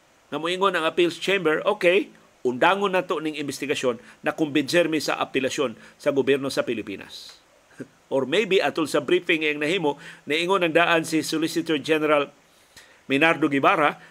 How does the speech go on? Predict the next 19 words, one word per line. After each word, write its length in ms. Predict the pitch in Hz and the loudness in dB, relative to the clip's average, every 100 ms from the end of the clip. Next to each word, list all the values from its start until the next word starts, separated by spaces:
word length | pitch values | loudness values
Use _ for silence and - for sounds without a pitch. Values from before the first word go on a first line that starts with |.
| _ 135 | _ -2
o 80 | |
si 160 | 135 139 | -2 0
Justice 400 | 156 165 170 165 | 0 0 -4 -2
Secretary 560 | 147 151 160 151 139 - - | -2 2 2 2 0 -4 -20
Boyeng 320 | - 147 160 | -2 2 2
Rimulya, 560 | 147 151 170 160 139 143 - _ - - - _ _ _ _ _ _ _ _ _ _ _ _ _ - - | 0 0 2 4 2 2 -6 _ -20 -20 -20 _ _ _ _ _ _ _ _ _ _ _ _ _ -18 0
hopeless 400 | 185 190 180 170 | 0 4 0 2
pa 160 | - 147 | 0 0
sigarilyo 540 | 143 156 160 151 120 - - _ | 2 4 4 4 0 -6 -20 _
ang, 380 | 127 131 117 101 - _ _ - | -2 -2 -4 -14 -20 _ _ -6
uh, 100 | 139 139 _ _ _ | -6 -6 _ _ _
doon 240 | 147 196 | 0 2
na 80 | 196 | 4
pa'y 160 | 175 151 | 2 4
hope 320 | 185 226 185 | 4 4 2
ang 80 | 160 | 0
sigarilyo 560 | 165 156 156 139 117 - - - | 2 2 2 2 0 -2 -18 0
kaysa 320 | 165 165 165 | 0 2 0
ilang 480 | 151 147 131 107 | 2 2 0 -4